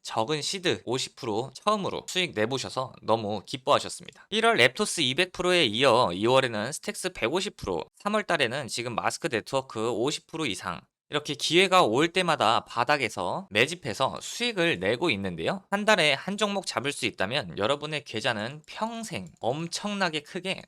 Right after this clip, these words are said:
달라질 수 있습니다. 특히 손해가 마이너스 오십 프로를 넘는 분들은 물타기 없이는 삼 개월,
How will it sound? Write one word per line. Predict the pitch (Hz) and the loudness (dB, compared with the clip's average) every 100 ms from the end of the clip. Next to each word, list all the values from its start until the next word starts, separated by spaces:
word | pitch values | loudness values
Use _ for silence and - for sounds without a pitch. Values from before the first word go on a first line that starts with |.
| - | -12
달라질 | 110 120 127 101 | -6 -2 -2 -4
수 | - | -10
있습니다. | 90 - 92 87 - | -14 -14 -16 -16 -8
특히 | 208 - 196 180 175 | -8 -2 0 0 -2
손해가 | - - 233 220 107 - | -8 -4 -2 2 4 4
마이너스 | - 110 156 165 - | 4 4 4 -2 -2
오십 | 110 127 185 175 | -2 -2 -4 -6
프로를 | - 151 151 123 | -8 -6 -4 -2
넘는 | 92 143 185 | -2 -2 -6
분들은 | 151 131 98 87 110 80 - | -6 -6 -6 -4 -6 -10 -14
물타기 | 110 143 156 185 180 | -4 -4 0 0 6
없이는 | 120 - 131 113 110 147 | 6 4 -2 0 -2 -4
삼 | - 214 240 | -8 -10 0
개월, | 240 123 78 | 4 4 2